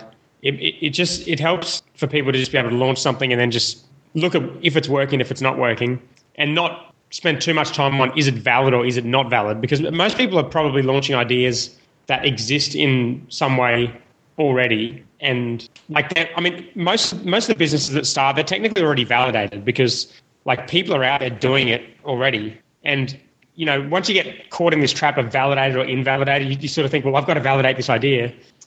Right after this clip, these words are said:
And you get too focused on that and not focused on, like, what, whether it's valid or not is not that relevant. It's just a case of whether or not you can make it work. And there's a lot of things that go into that. And some of, some of it can't really be analyzed. I mean, it might just,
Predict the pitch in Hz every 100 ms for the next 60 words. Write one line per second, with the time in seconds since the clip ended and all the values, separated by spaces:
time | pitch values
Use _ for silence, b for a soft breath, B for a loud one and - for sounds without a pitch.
0 | - 147 135 143 135 - - - 202 -
1 | 156 151 143 131 127 131 131 143 135 143
2 | 139 - 127 123 123 127 139 B B -
3 | 196 190 131 147 156 139 127 147 135 135
4 | 135 131 123 _ - 139 156 170 - -
5 | - - 185 - - _ 143 147 139 135
6 | 127 135 135 120 123 139 120 120 120 -
7 | 123 117 110 123 127 135 143 165 139 -
8 | _ - 151 139 135 - 131 117 123 120
9 | 110 110 127 123 113 156 180 151 156 165
10 | 180 180 151 135 131 120 117 131 117 107
11 | 107 127 120 123 135 135 - - -